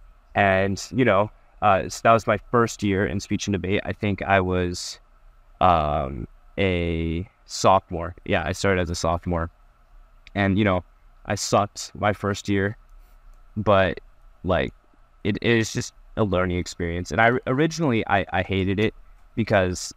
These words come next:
I thought I, like, going in, I thought I was a good speaker. I thought I was good at debate. And then I realized quickly that I wasn't. But,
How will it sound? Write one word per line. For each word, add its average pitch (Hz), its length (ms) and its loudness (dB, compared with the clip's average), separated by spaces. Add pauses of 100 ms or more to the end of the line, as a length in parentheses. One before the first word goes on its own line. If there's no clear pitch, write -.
I 110 140 4
thought 104 320 2
I, 95 320 -2
like, 101 220 -2 (120)
going 123 300 2
in, 101 240 -2 (320)
I 117 80 4
thought 110 180 4
I 98 100 4
was 98 140 0
a 101 60 -2
good 92 220 -2
speaker. 92 420 -4 (180)
I 101 60 -2
thought 101 180 4
I 98 60 4
was 92 140 0
good 92 160 -2
at 90 100 0
debate. 92 360 -2 (500)
And 104 160 2
then 98 80 2
I 90 40 2
realized 90 560 0
quickly 107 280 -2
that 90 140 2
I 85 100 2
wasn't. 87 520 -4 (600)
But, 82 320 2